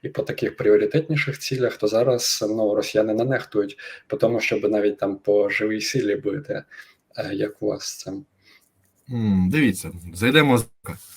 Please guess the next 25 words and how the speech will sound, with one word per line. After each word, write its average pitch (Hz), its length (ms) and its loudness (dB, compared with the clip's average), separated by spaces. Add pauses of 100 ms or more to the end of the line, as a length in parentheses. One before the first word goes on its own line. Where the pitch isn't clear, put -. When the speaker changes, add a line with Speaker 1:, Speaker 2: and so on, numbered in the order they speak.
(680)
Speaker 2:
така 123 260 2
цікава, 123 760 4
м, 104 280 0
тенденція 113 640 2
йде. 80 340 -8
Почали 107 340 2
ми 131 160 6
використовувати 165 800 2
F 113 220 -2
P 110 80 2
V-дрони, 101 540 0
всі 101 200 -4
почали 98 340 -2
дуже 95 240 -2
сильно 92 260 0
радуватися, 107 640 -2
потім 104 300 -2
різко 98 340 0
з'явилися 95 540 -2
в 90 60 -4
росіян 98 440 0
ці 92 140 -6
F - 180 -10
P 90 120 -4
V-дрони. 82 360 -10